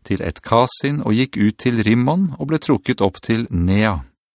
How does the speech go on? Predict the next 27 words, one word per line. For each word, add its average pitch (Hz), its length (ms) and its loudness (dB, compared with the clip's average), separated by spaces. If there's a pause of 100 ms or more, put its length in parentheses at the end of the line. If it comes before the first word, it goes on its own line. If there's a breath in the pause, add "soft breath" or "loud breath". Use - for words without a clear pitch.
(760 soft breath)
Og 92 100 -8
grensen 104 520 2
gikk 110 260 0
rundt 120 260 2
om 101 120 2
dette 101 240 -4
stedet 90 400 0
i 92 100 -2
nord 117 460 0
til 85 180 -4
Hanaton, 127 680 0 (580 soft breath)
og 95 120 -6
dens 101 200 2
endepunkter 117 680 2 (200)
var 117 200 4
ved 139 140 0
Giftaeldalen, 120 960 2 (540 soft breath)
og 87 160 -10
Katat, 139 480 2 (240)
og 101 120 -2
Nahalal, 123 680 4 (160)
og 165 80 0
Shimron, 123 640 0 (120)
og 104 100 0
Jidala, 113 800 2 (160)
og 113 120 -4
Betlehem. 85 680 -2